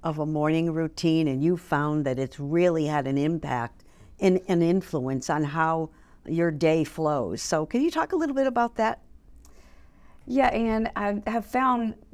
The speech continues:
Speaker 2: you know, many years ago that setting the foundation and tone of your day is a really crucial part into how you get to choose to show up that day. Um, it's a really empowering experience because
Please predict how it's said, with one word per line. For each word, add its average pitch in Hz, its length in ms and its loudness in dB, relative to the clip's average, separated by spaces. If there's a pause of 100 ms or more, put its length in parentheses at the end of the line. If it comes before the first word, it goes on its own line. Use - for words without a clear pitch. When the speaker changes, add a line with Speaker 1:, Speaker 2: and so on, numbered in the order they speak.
(120)
Speaker 2:
you 208 80 0
know, 185 100 2
many 247 300 0
years 214 280 0
ago 160 300 0
that 151 300 -4
setting 214 400 0
the 190 80 2
foundation 185 680 0
and 160 140 -2
tone 180 360 -4
of 165 100 -4
your 151 160 -4
day 151 380 -2
is 151 140 -4
a 156 60 -6
really 170 460 -2
crucial 170 480 -4
part - 500 -4
into 156 260 -6
how 156 260 -6
you 156 340 -4 (220)
get 196 140 -2
to 202 60 -2
choose 196 540 -2
to 151 160 -8
show 170 240 -4
up 180 160 0
that 143 240 -2
day. - 360 -6 (500)
Um, 143 400 -2 (100)
it's 170 200 -6
a 170 60 -4
really 180 400 0
empowering 175 720 0
experience 147 880 -6
because 156 540 -4